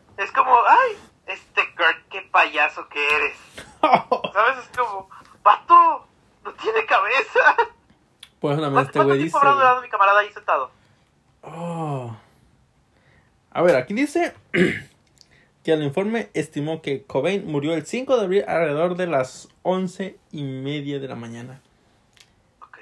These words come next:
Speaker 2: Pero no dice a qué horas llegó Gary Smith. ¿Cuánto
Speaker 1: Ok.
Speaker 2: tiempo tardó en llegar a la policía, güey?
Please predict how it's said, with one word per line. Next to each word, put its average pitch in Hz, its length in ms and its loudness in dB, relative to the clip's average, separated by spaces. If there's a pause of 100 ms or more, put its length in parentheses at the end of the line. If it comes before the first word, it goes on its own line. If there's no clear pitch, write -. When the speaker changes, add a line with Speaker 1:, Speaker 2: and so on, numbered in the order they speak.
(140)
Speaker 2:
Pero 160 220 0
no 143 160 -4
dice 156 240 -6
a 156 100 -8
qué - 80 -14
horas 123 200 -6
llegó 120 560 -6 (160)
Gary 123 260 -4
Smith. 156 300 -12 (880)
¿Cuánto 131 240 -4
Speaker 1:
Ok. 139 80 -10
Speaker 2:
tiempo 151 300 -4
tardó 135 360 -4
en 127 220 -6
llegar 117 300 -10
a - 20 -6
la 117 160 -8
policía, 127 400 -12
güey? 123 100 -14